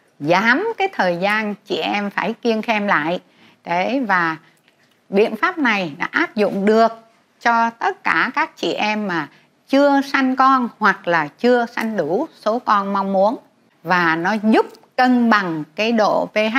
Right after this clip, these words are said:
sinh lý của âm đạo. Do đó nó sẽ giúp tăng cái, à, khả năng chống viêm của cái vùng kính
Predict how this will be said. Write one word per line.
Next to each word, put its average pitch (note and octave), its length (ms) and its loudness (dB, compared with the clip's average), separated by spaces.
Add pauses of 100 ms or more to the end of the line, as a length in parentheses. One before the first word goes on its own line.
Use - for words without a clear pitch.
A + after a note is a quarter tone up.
sinh A#3 260 2
lý B3+ 440 4
của G#3 140 2
âm G#3 260 0
đạo. E3+ 340 2 (340)
Do F#3 220 2
đó F#3 400 0
nó A3+ 260 0
sẽ G3 320 -4 (320)
giúp B3+ 180 0 (280)
tăng A3 440 0
cái, A3+ 400 0
à, A3 160 -2 (340)
khả E3+ 340 2
năng A3 420 0 (180)
chống A3+ 260 0
viêm A#3+ 260 2 (340)
của E3+ 420 0
cái A#3+ 120 0
vùng F3 260 0
kính A3 260 2